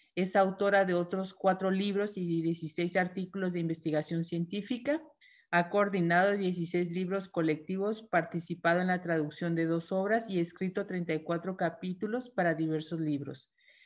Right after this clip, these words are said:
Asimismo, ha producido materiales radiofónicos y participado en la realización de programas de televisión educativos y culturales.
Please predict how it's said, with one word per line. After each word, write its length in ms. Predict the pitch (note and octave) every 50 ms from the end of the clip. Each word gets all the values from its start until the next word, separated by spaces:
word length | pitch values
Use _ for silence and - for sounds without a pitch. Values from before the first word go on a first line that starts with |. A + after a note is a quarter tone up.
| _ _
Asimismo, 880 | - E3+ E3+ - G#3 G#3+ G#3 G#3+ A3+ A#3 B3 A#3 - - B3 A#3+ B3+ B3 - - - - _
ha 220 | - F#3+ F3+ F#3+ F#3+
producido 600 | A3+ G#3+ G3+ F#3+ F#3 F3+ - - G3 G3 G3+ G3+
materiales 680 | G3+ G3 F#3+ F#3+ F3+ D#3+ E3+ F3 F3 F3+ G3 G3 G3 -
radiofónicos 920 | F#3 E3 D#3 D3+ D3+ - - F#3+ G3+ G#3+ A#3+ B3+ A#3+ - C#4 C#4 C4+ -
y 40 | G#3+
participado 800 | - F#3+ F3 F3 F3 - - - E3 - - F3 E3+ F3 F#3+ G3
en 80 | G#3
la 120 | G3 F#3 F#3
realización 640 | F3+ E3+ D#3 D#3 D#3 - D#3+ D3+ - - E3+ E3+ F3
de 100 | F#3+ F#3
programas 580 | - E3+ D#3 D3+ D#3 E3 E3 E3+ F3+ F#3 F#3
de 100 | F#3 F3+
televisión 600 | F3 D#3+ D#3+ D#3 D3 D3 D3+ - - E3+ E3+ E3+
educativos 760 | E3+ D#3+ D#3+ D#3+ - D#3+ D3 D3 - F#3+ G3+ G#3 A3 A3 G#3+ - - - - - - _ _
y 180 | F3 F3 F3+
culturales. 760 | - - D#3+ D3+ - D#3 C#3+ D#3+ D#3 D3 D3 D3 D3 -